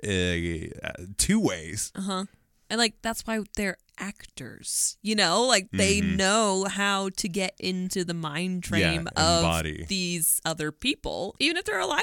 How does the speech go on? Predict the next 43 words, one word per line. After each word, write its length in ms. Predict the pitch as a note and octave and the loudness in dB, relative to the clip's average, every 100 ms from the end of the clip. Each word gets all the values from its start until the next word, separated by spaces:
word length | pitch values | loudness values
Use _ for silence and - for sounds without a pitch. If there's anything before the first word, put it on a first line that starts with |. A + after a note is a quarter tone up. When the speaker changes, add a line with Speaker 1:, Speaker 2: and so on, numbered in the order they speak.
| A#4+ | 0
Speaker 2:
or 80 | D4 | 2
not, 300 | G3 E3+ G#3+ | 4 4 4
you 80 | C4+ | 6
know? 200 | D4 F4 | 6 6
Like, 180 | C#4 - | 4 4
it, 140 | - - | 2 0
it, 120 | - - - - | -6 -8 -8 -2
<sighs> 280 | A#3+ G#3+ - | -2 -4 -2
interesting, 640 | A#3 - - F3+ D#3+ C#3 - | 0 2 0 2 0 -2 -4
interesting, 400 | D#3 D3 - D3 | -6 -4 -4 -4
interesting. 400 | C3+ - C#3 B2 | -4 -4 -2 -2
Speaker 1:
Yeah. 340 | F2 - F3+ F3+ | -2 0 2 0
Speaker 2:
Um, 220 | D#3 - _ - | -2 -10 _ -6
short 320 | - - G4 | -2 -2 -2
stories. 520 | - - - - - - _ - | -4 -4 -10 -8 -6 -6 _ -6
Speaker 1:
Yeah. 580 | F3+ B3 A3+ F#2 G2+ A#2+ - | -2 0 0 -2 -6 -10 -8
I, 200 | F3+ A3+ G3+ F#3 | -4 -4 -4 -2
so 240 | - - G#3 | 2 4 4
we've 220 | F#3+ E3 | 2 2
got 580 | F3 G3 G#3 F3 - - _ _ _ _ _ - | 4 4 0 -2 -6 -8 _ _ _ _ _ 0
Tales 300 | A#2 C#3 C#3 | 2 2 0
of 120 | C3+ | 0
the 100 | A#2 | 0
Jedi 580 | G2+ F#2+ D2+ - - G2 F#3+ | 2 2 0 -6 -12 -10 -8
Speaker 2:
Mm-hmm. 340 | E3+ E2 E2+ | -6 -4 -2
Speaker 1:
that 200 | F2+ G2 | 2 2
I 100 | G2 | 2
think 240 | F#2 A2 | 2 0
is 200 | G#2 F#2 | 0 -2
the 80 | F#2 | -4
closest 880 | - - F#2+ G2 - - G#2+ - - | -6 -4 0 2 0 0 0 0 0
that 180 | F#2 C#2+ | -2 0
we've 220 | F2+ D#2 | -2 -2
gotten 380 | D#2 D#2+ - E2 | -2 -2 -4 -6
to 120 | E2 | -4
something 440 | D#2 D#2+ D2+ D2+ D2+ | -2 -2 -4 -6 -6
like 200 | D2+ - | -8 -6
this 260 | D#2+ D#2+ - | -2 0 2
in 100 | E2 | 2
the 60 | |
new 220 | E2 E2 E2 | 2 2 0
Disney 400 | E2+ D#2+ D2 C#2+ | 0 -2 -4 -8
wave 600 | - D2 - F2 - | -12 -14 -14 -14 -14